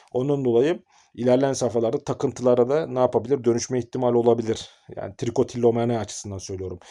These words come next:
Erkeklerde kumar oynama daha çok sık gözükür. Eee, biraz daha alışveriş özellikle bayanlarda biraz daha sıktır diyebilirim.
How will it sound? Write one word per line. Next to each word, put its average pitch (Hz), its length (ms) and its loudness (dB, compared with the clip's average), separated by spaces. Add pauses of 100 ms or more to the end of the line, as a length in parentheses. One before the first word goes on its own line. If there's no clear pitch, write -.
(340)
Erkeklerde 131 760 0
kumar 131 240 0
oynama 127 580 -2
daha 98 160 -8
çok - 220 -10
sık - 200 -18
gözükür. 101 560 -4
Eee, 98 320 -8
biraz 95 260 -8
daha 110 280 -4 (320)
alışveriş 123 760 -2
özellikle 110 560 -4
bayanlarda 107 760 -4
biraz 95 260 -6
daha 95 120 -6
sıktır - 420 -10
diyebilirim. 95 440 -6